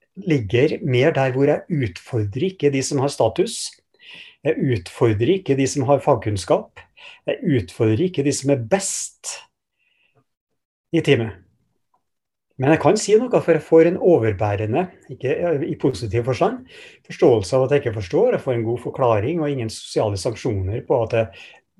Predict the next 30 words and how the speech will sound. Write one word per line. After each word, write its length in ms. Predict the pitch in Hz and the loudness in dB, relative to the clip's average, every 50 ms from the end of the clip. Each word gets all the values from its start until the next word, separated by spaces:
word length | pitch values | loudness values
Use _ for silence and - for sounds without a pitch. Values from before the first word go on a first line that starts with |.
| - _ | -20 _
eh, 220 | 175 165 113 - 135 | -16 -14 -12 -12 -12
skal 200 | 117 - 127 120 | -6 -4 -4 -4
vi 40 | 104 | -2
si, 120 | - 120 | -4 -6
sier 260 | - - - 120 110 110 | -6 -4 -4 -2 -2 0
noe 220 | 117 117 113 - - _ - - - - _ _ | 0 0 -2 -2 -8 _ -20 -20 -20 -20 _ _
som 240 | - - 190 214 214 - - - _ _ _ | -10 -8 -6 -6 -6 -8 -10 -16 _ _ _
alle 160 | 214 190 143 123 | 2 2 4 4
de 80 | 117 | 4
andre 240 | 131 127 117 104 104 | 4 4 4 2 0
forstod 380 | 98 127 104 - - 117 110 113 110 | -2 -4 -4 -4 -4 -2 0 2 0
i 20 | 107 - | 0 0
tilfellet. 320 | - 117 101 - 107 101 - - - _ _ _ _ _ _ - - - - - - - - - - _ _ _ _ - | -2 -6 -6 -8 -10 -12 -14 -16 -20 _ _ _ _ _ _ -20 -20 -20 -20 -20 -20 -20 -20 -20 -20 _ _ _ _ 0
Eh, 200 | 147 147 156 180 196 | 4 6 6 8 8
når 100 | 190 185 | 8 8
du 80 | 196 190 | 8 8
kommer 220 | 220 196 156 135 139 | 8 8 8 6 6
opp 80 | 143 | 6
på 60 | 175 170 160 | 6 4 4
et 80 | 180 196 | 4 2
høyt 100 | 214 - | 2 4
formålsnivå, 560 | 247 247 226 196 165 151 - 175 170 175 180 | 4 4 6 4 2 2 4 4 4 4 2
så 140 | 180 - 226 | 2 0 -2
er 20 | |
det 120 | 202 180 | -2 -4
en 80 | 175 - | -4 -6
helt 180 | 202 - - - | -8 -8 -6 -4
annen 400 | - 160 131 143 190 220 190 - - _ _ _ _ _ _ _ _ _ _ _ _ _ _ _ _ _ _ _ _ _ _ _ _ | -4 -2 -2 -2 -4 -6 -8 -12 -16 _ _ _ _ _ _ _ _ _ _ _ _ _ _ _ _ _ _ _ _ _ _ _ _
psykologisk 640 | _ - - - 208 185 202 196 165 135 131 131 - | _ -20 -12 -12 -10 0 4 6 6 6 4 2 0
trygghet. 400 | 139 123 110 107 107 - - - | 0 0 0 -2 -6 -12 -18 -20